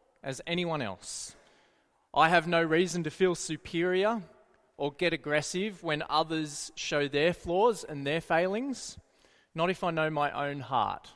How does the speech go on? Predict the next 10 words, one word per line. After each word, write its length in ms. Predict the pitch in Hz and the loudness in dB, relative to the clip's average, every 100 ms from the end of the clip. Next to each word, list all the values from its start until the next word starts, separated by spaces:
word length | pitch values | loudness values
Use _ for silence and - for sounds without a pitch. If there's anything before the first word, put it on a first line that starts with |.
| _ _ _ _ _ _ _ _ _ _ _ _ _ _ _ _ _ _ _ _ | _ _ _ _ _ _ _ _ _ _ _ _ _ _ _ _ _ _ _ _
Gentleness 640 | - 185 185 185 185 - | 0 0 0 -2 -2 -4
flows 500 | - 151 151 151 147 - | -2 2 4 2 -2 -2
out 220 | 143 143 | 0 0
of 180 | 135 127 | -2 -10
gratitude 840 | 139 143 156 - 151 - 110 95 - | -4 0 0 -2 -8 -8 -8 -8 -12
for 80 | - | -10
the 100 | 127 | -10
grace 380 | 120 127 143 - | -2 0 0 -2
of 160 | 135 - | -8 -4
God 420 | 117 104 104 | -2 0 -2